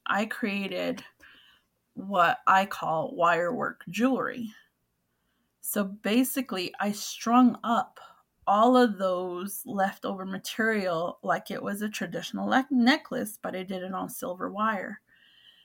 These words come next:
Then I made it into necklaces and bracelets and even earrings.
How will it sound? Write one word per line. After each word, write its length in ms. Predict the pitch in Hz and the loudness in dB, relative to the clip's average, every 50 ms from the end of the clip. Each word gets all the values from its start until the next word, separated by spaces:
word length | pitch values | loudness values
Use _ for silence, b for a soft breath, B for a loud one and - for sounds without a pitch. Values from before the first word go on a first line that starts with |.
| b b b - | b b b -4
Then 160 | - 196 202 | 0 0 2
I 340 | 202 196 185 180 175 - - _ _ _ _ _ _ _ _ _ _ _ _ _ _ _ _ - | 2 2 0 -2 -4 -6 -10 _ _ _ _ _ _ _ _ _ _ _ _ _ _ _ _ 0
made 380 | 202 208 214 220 247 269 254 | 4 4 6 8 8 8 8
it 160 | 240 185 - - | 6 4 0 -2
into 600 | - 202 208 208 214 - - 214 190 185 175 180 - _ _ - - | 0 2 2 2 0 -2 -4 -6 -6 -6 -8 -12 -16 _ _ -4 -2
necklaces 720 | 202 208 220 - - 269 277 262 - - 285 285 262 247 | 0 0 0 -2 -2 -2 -2 -2 -2 -4 -2 -2 -2 -2
and 140 | 208 214 208 | -2 -2 -2
bracelets 580 | 196 185 185 208 208 - 226 214 214 - - | -2 -2 -4 -6 -6 -6 -8 -8 -8 -8 -10
and 100 | 180 190 | -8 -6
even 260 | 190 202 196 190 - - | -4 -4 -4 -4 -6 -6
earrings. 640 | 190 190 175 151 - - - - - - - - | -6 -6 -6 -6 -8 -10 -12 -14 -14 -16 -18 -20